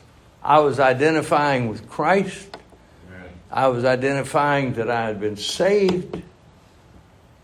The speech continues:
Speaker 1: And so I find then that this answer, it was the answer to it. Are you truly saved?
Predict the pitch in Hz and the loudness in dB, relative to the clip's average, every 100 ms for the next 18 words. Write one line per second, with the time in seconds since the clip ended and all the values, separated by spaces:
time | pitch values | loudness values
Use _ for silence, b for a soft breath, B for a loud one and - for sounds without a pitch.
0 | _ - 151 - 180 151 135 131 180 185 | _ -8 -6 0 4 4 4 0 -2 2
1 | 190 151 127 120 104 98 - - B B | 2 2 2 0 -2 -10 -16 -20 B B
2 | - - 131 127 160 143 - - - - | -12 -2 -2 -2 -2 -2 -6 -14 -10 0
3 | 190 170 - - - - - _ _ _ | 0 0 -4 -12 -16 -20 -20 _ _ _
4 | - _ _ _ _ - - - 131 123 | -20 _ _ _ _ -20 -18 -10 -8 -4
5 | 139 151 190 185 151 120 - 107 - - | 0 2 2 0 -4 -8 -6 -6 -6 -14
6 | - - - - 151 165 165 165 185 170 | -20 -20 -8 2 2 4 0 -2 0 2
7 | 160 131 190 175 180 175 147 120 - | 0 0 0 2 2 0 0 -4 -12